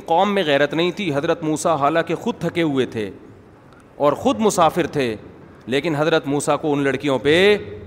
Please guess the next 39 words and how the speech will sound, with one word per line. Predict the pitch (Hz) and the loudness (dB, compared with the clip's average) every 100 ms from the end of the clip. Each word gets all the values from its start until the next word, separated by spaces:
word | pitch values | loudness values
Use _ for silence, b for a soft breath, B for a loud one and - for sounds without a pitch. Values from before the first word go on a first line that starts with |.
| - | -6
ترس | 123 113 - | -4 -4 -6
آیا۔ | 80 71 - - - - - - - | -10 -12 -18 -20 -20 -20 -20 -20 -6
یہ | 143 | -2
ایک | 175 165 160 | 0 0 0
ایک | 202 196 | -2 -2
چیز | 190 220 | -4 -4
سیکھنے | - 175 170 175 170 | -4 -6 -4 0 0
کی | 165 160 | 0 -2
ہے | 156 | 0
میرے | 139 139 | 0 2
بھائی، | 135 196 156 95 - - - - - - - - - - - | 6 6 4 -4 -12 -20 -20 -20 -20 -20 -20 -20 -20 -20 -2
آپ | 131 151 190 208 - | 4 6 6 4 -2
گھنے | 131 160 185 196 | -4 0 2 2
بن | 170 165 | 2 2
کے | 202 | 0
کہیں | 190 165 185 | 0 0 2
وقت | 160 147 | 2 4
نہ | 156 | 2
گزارا | 196 190 190 190 | 4 6 6 6
کریں۔ | 185 180 175 131 107 | 4 4 4 2 -2
کوئی | 165 170 | -2 0
پڑا | 160 165 | 2 4
ہوا | 170 170 | 6 6
ہے، | 170 165 156 - - - - | 4 2 -2 -10 -18 -20 -12
ایکسیڈنٹ | - 151 165 170 170 | -6 -4 0 0 2
میں | 175 | 0
پڑا | 165 165 | 2 4
ہوا | 165 165 | 4 6
ہے، | 165 | 4
کوئی | 156 156 | 0 -8
کسی | 147 165 | -8 -6
کے | 151 | 0
ساتھ | 160 160 | 0 0
کوئی | 160 | 0
مسئلہ | 147 147 165 | 0 0 0
ہے، | 165 160 | 2 0
کنی | 160 160 170 | -2 -2 -2
کترا | 165 156 160 | 0 0 2
کے | 180 226 | 2 2